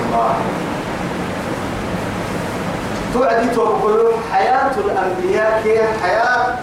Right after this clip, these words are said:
يعني غير الأنبياء، فضلا ما بين السماء والأرض. لا. ما تقول تككي عندما يعني سألوا هذا النبي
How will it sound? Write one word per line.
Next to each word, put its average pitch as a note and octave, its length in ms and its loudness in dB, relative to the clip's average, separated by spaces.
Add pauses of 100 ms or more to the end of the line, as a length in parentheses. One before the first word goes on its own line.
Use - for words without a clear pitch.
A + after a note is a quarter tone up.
يعني - 300 2 (600)
غير C4+ 260 4
الأنبياء، A#3 640 2 (160)
فضلا C4 400 4
ما A#3 220 2
بين A#3+ 140 4
السماء G3 460 0 (120)
والأرض. E3+ 420 0
لا. - 60 -4 (1900)
ما C4+ 480 2
تقول A#3+ 380 4
تككي C4+ 420 0
عندما B3+ 640 2 (240)
يعني B3 300 2
سألوا A#3+ 560 2 (240)
هذا C4 380 2
النبي A3+ 480 2